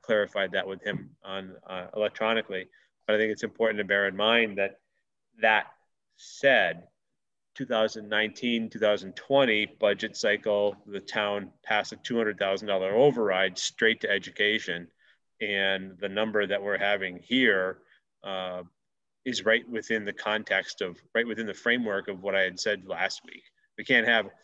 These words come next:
half a million, six hundred to six hundred thousand dollars over the course of, uh, every three years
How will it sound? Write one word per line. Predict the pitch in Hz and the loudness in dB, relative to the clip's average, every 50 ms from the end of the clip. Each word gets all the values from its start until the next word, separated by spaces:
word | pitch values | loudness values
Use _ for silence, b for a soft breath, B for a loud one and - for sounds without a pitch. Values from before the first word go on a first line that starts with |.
| B B B B _ - | B B B B _ 2
half | 120 117 107 - | 2 2 2 0
a | 120 | -2
million, | 113 117 117 113 110 107 104 104 101 - | -2 0 2 4 4 2 2 -2 -6 -6
six | - - - 139 - - | -4 0 0 0 0 0
hundred | 120 104 104 98 92 - - - | 0 0 0 0 -2 -8 -16 -8
to | - 120 | -6 -4
six | 107 - - 123 - | -2 0 -2 -2 0
hundred | - 117 113 110 104 | 0 0 0 2 2
thousand | 104 98 101 98 95 98 | 2 0 0 0 -4 -4
dollars | 95 98 98 98 95 95 95 87 | -2 0 2 2 2 0 -2 -4
over | 98 98 92 101 | -6 -6 -6 -6
the | 95 | -8
course | 95 - 110 107 104 - - | -6 -4 -2 -2 -2 -2 -4
of, | 101 98 90 80 _ _ _ _ _ _ _ _ _ _ - | -6 -6 -8 -10 _ _ _ _ _ _ _ _ _ _ -6
uh, | 117 107 - _ _ _ 123 | -6 -6 -6 _ _ _ -2
every | 123 113 113 113 101 - _ - - - | 0 0 0 -4 -6 -8 _ -20 -16 -8
three | 120 117 117 107 | -4 -2 -2 0
years | 101 104 110 101 95 90 87 85 - 85 | 0 2 2 2 2 0 -4 -6 -8 -10